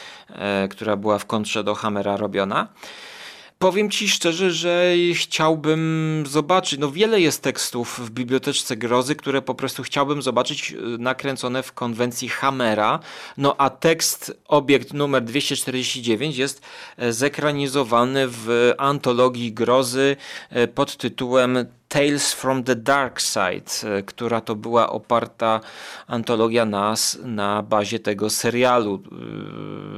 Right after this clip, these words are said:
e, czterosezonowego w latach osiemdziesiątych, który, no, raczej chyba był skierowany do, do młodszego widza.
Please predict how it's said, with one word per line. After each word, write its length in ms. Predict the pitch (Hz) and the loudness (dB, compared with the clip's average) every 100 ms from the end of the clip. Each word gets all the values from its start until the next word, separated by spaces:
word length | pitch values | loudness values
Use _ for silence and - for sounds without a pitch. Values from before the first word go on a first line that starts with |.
| 101 98 104 | -10 -10 -10
e, 40 | |
czterosezonowego 1300 | - - 113 107 107 117 107 101 107 104 107 113 107 | -8 -4 -2 -2 -2 -4 -6 -4 -4 -4 -2 0 0
w 60 | 104 | 0
latach 300 | 107 117 110 | 0 -2 -4
osiemdziesiątych, 800 | - 120 117 120 143 117 180 185 - - - | -6 -6 -4 -2 -2 0 -2 -2 -8 -16 -16
który, 320 | - 196 202 202 | -10 4 6 6
no, 300 | 190 226 226 | 4 2 4
raczej 300 | 226 220 190 | 4 4 2
chyba 280 | 196 190 | 4 4
był 200 | 170 165 | 4 4
skierowany 580 | 156 - 170 160 151 147 | 2 2 2 4 4 4
do, 220 | 139 139 | 4 4
do 160 | - 131 | 4 2
młodszego 640 | 131 135 135 - 170 117 | 4 2 2 2 4 4
widza. 540 | 107 104 117 127 220 | 2 0 2 2 2